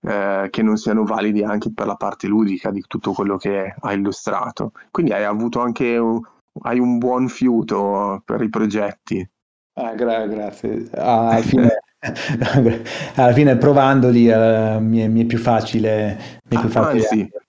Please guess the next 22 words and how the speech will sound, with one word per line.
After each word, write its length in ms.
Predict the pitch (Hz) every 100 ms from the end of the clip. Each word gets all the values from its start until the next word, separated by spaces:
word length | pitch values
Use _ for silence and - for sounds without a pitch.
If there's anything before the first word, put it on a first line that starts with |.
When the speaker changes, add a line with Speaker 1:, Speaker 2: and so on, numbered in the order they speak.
| _
Speaker 1:
cioè, 160 | - -
eh, 300 | 143 - 135
questa 280 | 185 208 170
è 40 |
domanda 320 | 139 143 156 156
di 80 | 139
chiusura 560 | 143 117 127 110 101
proprio. 560 | 107 101 101 107 101 98
Facciamola 340 | - 160 180
così. 300 | 147 117 104 101
Hai 200 | 120 139
mai 260 | 165 190
rifiutato 680 | 180 180 196 190 104 - 113
un 280 | 110 107 101
progetto 640 | 107 110 110 104 107 117
perché 300 | - 117 -
non 200 | 107 107
ti 120 | 107
convinceva 600 | 107 110 110 110 107 113
la 100 | 113
parte 280 | 110 117 147
ludica? 500 | 123 110 95 - 113